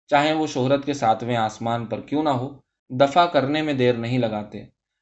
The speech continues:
میرا ذاتی طور پر ماننا ہے کہ اچھے شاعروں کو ایسے ڈھنگ کے مشاعرے منعقد کرانے چاہیے جہاں صرف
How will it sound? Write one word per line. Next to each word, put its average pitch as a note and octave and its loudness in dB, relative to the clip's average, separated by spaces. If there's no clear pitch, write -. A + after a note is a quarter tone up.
میرا F#3 8
ذاتی F#3 6
طور G3 6
پر F#3+ 2
ماننا D#3 2
ہے E3 -2
کہ E3 -2
اچھے C#3+ -2
شاعروں C3 0
کو C#3 -2
ایسے C3 -2
ڈھنگ C#3+ -2
کے D#3+ 0
مشاعرے B2 2
منعقد A#2 -6
کرانے G#2+ -4
چاہیے A2+ -6
جہاں D3+ 4
صرف F3 -2